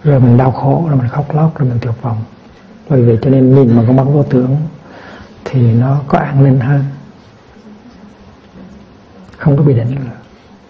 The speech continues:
Và mình có thể thấy được cái đam mê của mình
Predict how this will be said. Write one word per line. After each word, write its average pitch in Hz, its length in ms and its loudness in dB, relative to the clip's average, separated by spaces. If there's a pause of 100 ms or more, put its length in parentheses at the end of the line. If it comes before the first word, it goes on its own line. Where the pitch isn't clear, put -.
(1000)
Và 147 140 2
mình 123 200 4
có 143 100 2
thể 143 180 -2
thấy 160 220 0
được 123 220 -4 (1500)
cái 147 100 0
đam 147 160 2
mê 143 260 0
của 165 80 2
mình 123 220 0